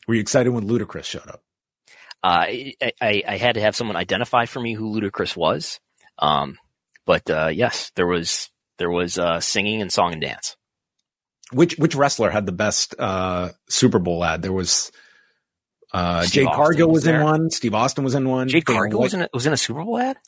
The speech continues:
Speaker 1: Jade Cargill was in one with, uh, Aubrey Plaza.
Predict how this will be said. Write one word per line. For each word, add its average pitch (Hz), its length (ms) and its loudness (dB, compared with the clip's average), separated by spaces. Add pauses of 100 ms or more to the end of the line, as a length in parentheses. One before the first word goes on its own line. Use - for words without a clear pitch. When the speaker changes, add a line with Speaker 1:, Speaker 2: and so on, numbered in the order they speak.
(160)
Speaker 1:
Jade 143 260 4
Cargill 156 400 6
was 131 160 4
in 123 240 -2
one 95 440 -2 (300)
with, 120 200 -2
uh, 95 360 2
Aubrey 120 280 2
Plaza. 101 540 -2